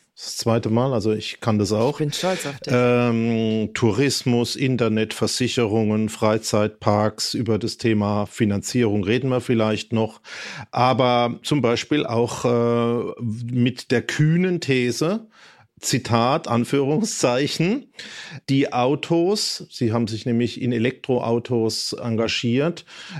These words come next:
Speaker 1: äh, mit dem Ziel zweitausendneunzehn begonnen, ähm, tatsächlich der Marktführer zu werden und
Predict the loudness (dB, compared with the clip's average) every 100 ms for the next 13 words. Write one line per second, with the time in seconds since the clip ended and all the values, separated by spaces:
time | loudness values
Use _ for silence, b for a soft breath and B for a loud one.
0 | -4 0 2 2 2 2 2 2 0 -4
1 | 0 2 2 2 0 -2 0 2 0 2
2 | 2 2 0 0 0 0 -2 -10 -2 2
3 | 4 4 2 0 2 2 2 0 0 2
4 | 2 4 2 2 0 -4 B B B B
5 | 0 2 2 0 0 2 2 2 0 0
6 | -2 -2 -10 2 4 4 2 -2 -4 2
7 | 4 4 2 2 2 4 2 0 0 0
8 | -2